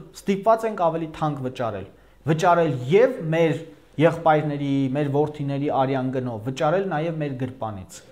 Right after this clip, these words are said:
Խնդրում եմ, կոչ եմ անում, դուրս եկեք,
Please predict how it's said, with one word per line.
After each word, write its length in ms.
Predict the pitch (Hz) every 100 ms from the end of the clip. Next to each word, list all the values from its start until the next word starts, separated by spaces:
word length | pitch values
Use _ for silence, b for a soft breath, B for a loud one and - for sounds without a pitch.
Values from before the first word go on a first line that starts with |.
| - B B B B B B - -
Խնդրում 440 | - 247 254 285 233
եմ, 180 | 139 123 - - b b b b b b b - - - - -
կոչ 220 | 196 233
եմ 200 | 233 180
անում, 280 | 151 123 107 107
դուրս 280 | 151 190 -
եկեք, 380 | 147 131 101